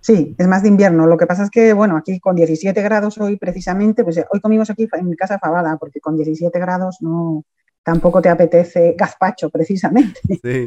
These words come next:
Speaker 1: <laughs> Y entonces, claro, es completamente diferente. E-, es increíble lo que el, la, el clima o la temperatura de los sitios determina
Speaker 2: Sí.
Speaker 1: tanto la ropa, la forma de tal. Aquí somos poco de andar.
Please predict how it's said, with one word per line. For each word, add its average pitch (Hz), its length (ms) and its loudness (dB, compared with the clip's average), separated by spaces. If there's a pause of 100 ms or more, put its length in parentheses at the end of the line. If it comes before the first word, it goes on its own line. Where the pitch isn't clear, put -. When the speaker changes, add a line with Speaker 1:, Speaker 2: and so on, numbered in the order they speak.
Speaker 1:
<laughs> - 120 -10
Y 202 60 0
entonces, 170 680 0 (360)
claro, 196 180 0
es 175 60 -2
completamente 214 520 0
diferente. 175 540 2
E-, 185 80 -4
es 196 100 -8
increíble 220 460 2
lo 165 140 0
que 165 300 4
el, 160 180 -2 (160)
la, 156 260 -6 (540)
el 175 180 -8
clima 220 360 4
o 175 40 2
la 170 120 0
temperatura 170 520 0
de 196 80 2
los 185 100 -6
sitios 226 280 0
determina 190 600 -4 (120)
Speaker 2:
Sí. - 120 -16
Speaker 1:
tanto 180 180 -2
la 190 120 -2
ropa, 190 460 -2
la 185 120 -6
forma 185 360 -4
de 165 520 0
tal. 196 180 -2
Aquí 180 240 -6
somos 202 260 -4
poco 202 240 -2
de 190 60 -2
andar. 190 260 -4